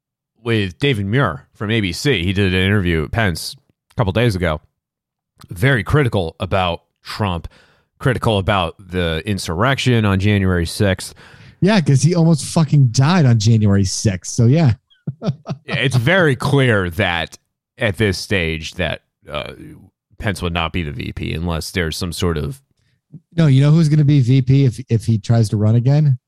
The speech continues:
Speaker 2: One of his kids.
Speaker 1: Oh, Jesus, yeah. Can that ha-,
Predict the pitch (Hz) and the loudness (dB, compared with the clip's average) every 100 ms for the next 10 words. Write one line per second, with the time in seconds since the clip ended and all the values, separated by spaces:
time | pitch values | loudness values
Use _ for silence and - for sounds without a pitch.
0 | _ _ _ _ _ 101 107 127 151 139 | _ _ _ _ _ 0 2 4 2 2
1 | 113 120 104 - 131 104 85 - - - | 4 2 0 0 2 2 -2 -12 -18 -16
2 | 76 - - 76 76 69 - 82 80 73 | -16 -10 -8 -6 -6 -6 -8 -6 -6 -6
3 | - _ _ _ _ _ _ _ _ _ | -12 _ _ _ _ _ _ _ _ _
4 | _ _ _ _ _ _ _ - 143 208 | _ _ _ _ _ _ _ -8 -4 -2
5 | 254 - | -2 -4